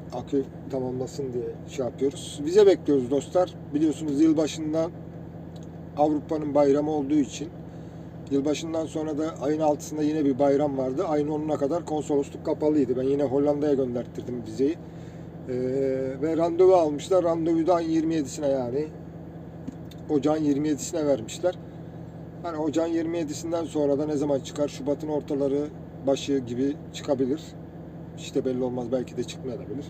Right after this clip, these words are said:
bilmiyoruz. O yüzden aracın fotoğraflarını zaten biliyorsunuz, takip edenler bilir. Zaten videolarda da görüyorsunuz. Ben yine kapak fotoğrafı olarak onu koyacağım. Onun haricinde dediğim gibi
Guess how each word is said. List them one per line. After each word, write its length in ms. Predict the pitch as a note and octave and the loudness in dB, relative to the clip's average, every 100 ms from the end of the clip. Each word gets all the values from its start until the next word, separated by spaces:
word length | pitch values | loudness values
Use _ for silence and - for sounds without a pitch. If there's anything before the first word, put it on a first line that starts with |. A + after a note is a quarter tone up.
| - | -6
bilmiyoruz. 400 | A#2+ G2+ - - - - - - - - - - - - - - - | -6 -6 -10 -12 -12 -12 -14 -14 -14 -14 -14 -14 -14 -14 -14 -14 -4
O 100 | D#3+ | 2
yüzden 260 | D3+ B2+ F#3 - - - - - - - - - - - | 2 4 0 -2 -14 -14 -14 -14 -14 -14 -14 -14 -14 -6
aracın 420 | E3 E3+ D3+ F3 F3+ - - | 0 0 2 0 -2 -8 -2
fotoğraflarını 560 | E3+ D#3+ C#3+ - C3+ C3+ | -2 0 0 0 -2 0
zaten 380 | D3+ C#3+ D3+ | 0 0 -2
biliyorsunuz, 480 | C#3+ C#3 B2+ - A#2+ - | 0 2 0 -2 -8 -4
takip 300 | C#3 C3 C3+ | -4 -2 -2
edenler 400 | B2+ B2+ C3 A2 | -2 -2 -2 0
bilir. 240 | D#3 C#3 - - - | 2 0 -2 -14 -6
Zaten 360 | C#3+ C#3 C#3+ C3+ | -2 0 -2 -2
videolarda 460 | B2 C3+ B2+ - | 0 2 2 -2
da 40 | A2+ | -4
görüyorsunuz. 520 | C#3+ C#3 - B2+ A#2 | -2 -2 -2 -4 -2
Ben 80 | C3+ | 0
yine 220 | C3+ C3 | 0 -2
kapak 320 | C#3 C#3+ C3 | -4 -4 -4
fotoğrafı 380 | C#3 C3+ B2 B2+ | -6 -4 -4 -4
olarak 220 | A#2+ A#2 - | -6 -6 -6
onu 140 | C3+ D3+ | -6 -4
koyacağım. 320 | B2 G#2+ D3 - - - - - - - - - - - - - - - - - - - | -2 -2 -4 -6 -14 -14 -14 -14 -14 -14 -14 -14 -14 -14 -14 -14 -14 -14 -14 -14 -14 -6
Onun 180 | F3 F#3 | 0 4
haricinde 600 | F3 E3 C3 C3 C#3+ E3 | 6 6 4 0 0 0
dediğim 300 | D#3 D#3+ C3 | 2 2 0
gibi 140 | A#2+ | -4